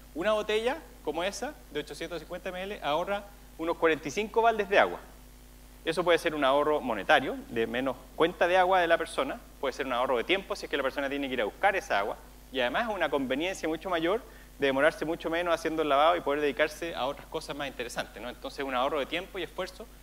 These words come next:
para la dueña de casa. Y es un buen ejemplo de cómo nosotros afrontamos este tema de la responsabilidad social y la sustentabilidad,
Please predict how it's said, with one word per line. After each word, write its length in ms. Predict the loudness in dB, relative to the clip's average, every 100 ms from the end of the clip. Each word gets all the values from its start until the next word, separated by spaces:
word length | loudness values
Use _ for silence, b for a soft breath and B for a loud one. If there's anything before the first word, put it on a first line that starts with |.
| B -2
para 120 | 2
la 80 | 2
dueña 200 | 0 -2
de 80 | -2
casa. 300 | -2 -4 -18 -18 -2
Y 60 |
es 60 | 0
un 100 | 0
buen 140 | -2
ejemplo 380 | -2 -4 -4 -4
de 80 | -4
cómo 180 | -4 -4
nosotros 400 | -6 -6 -4 -4
afrontamos 440 | -4 -2 0 0
este 120 | -2
tema 360 | -4 -2 0 0
de 160 | -2 -2
la 160 | -4
responsabilidad 560 | -4 -8 -8 -4 -2 -4
social 300 | -4 -6 -4
y 40 |
la 100 | -4
sustentabilidad, 720 | -6 -14 -6 -6 -2 -4 -4